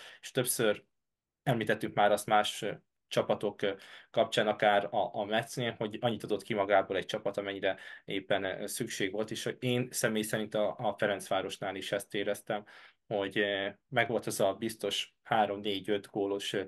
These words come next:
ö, különbség, és ezt az egész mérkőzésen szépen, szépen, ö, ö, vitték magukkal, és a, és az Ovár nem tudott, ö, ö, közelebb kerülni,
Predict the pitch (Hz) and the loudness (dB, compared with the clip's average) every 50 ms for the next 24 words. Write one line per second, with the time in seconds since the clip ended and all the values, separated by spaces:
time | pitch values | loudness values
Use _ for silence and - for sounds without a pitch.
0 | - _ _ _ - - 98 98 - - 131 123 123 120 - - 117 113 110 - | -6 _ _ _ -6 -4 -4 -4 -2 -2 0 0 0 -2 -2 -4 -4 -4 -4 -4
1 | - 127 - 110 - - 113 104 101 95 92 - - 101 - - - 98 101 92 | -6 -6 -6 -6 -4 -2 -2 0 0 -2 -4 -4 -6 -8 -8 -6 -6 -6 -6 -6
2 | - 107 98 95 92 - - - - - _ - - 110 101 98 - 95 95 92 | -4 -6 -6 -8 -10 -18 -20 -20 -20 -20 _ -4 -2 -2 -2 0 0 -2 -2 0
3 | - 107 101 98 - 95 95 92 95 - - - 113 110 101 101 107 107 - 98 | -2 -2 -2 0 0 -2 -2 -2 -6 -6 -8 -10 -10 -8 -6 -6 -6 -4 -4 -6
4 | 92 - - 110 113 127 127 - - 120 123 123 - - - - _ _ _ _ | -6 -4 -2 -2 -2 -2 -2 2 4 4 4 2 -2 -16 -20 -20 _ _ _ _
5 | - - - - - - - 110 - 110 98 117 107 98 101 98 98 98 101 - | -14 -12 -8 -8 -8 -6 -6 -4 -4 -4 -2 0 2 4 4 2 2 -2 -6 -6
6 | 101 98 92 - - 98 92 92 - _ - - - - - 135 135 147 135 135 | -6 -6 -6 -6 -4 -4 -4 -4 -6 _ -10 -10 -8 -2 -2 0 2 4 2 2
7 | 135 - 143 135 135 135 135 139 | 2 0 -2 0 0 0 0 -2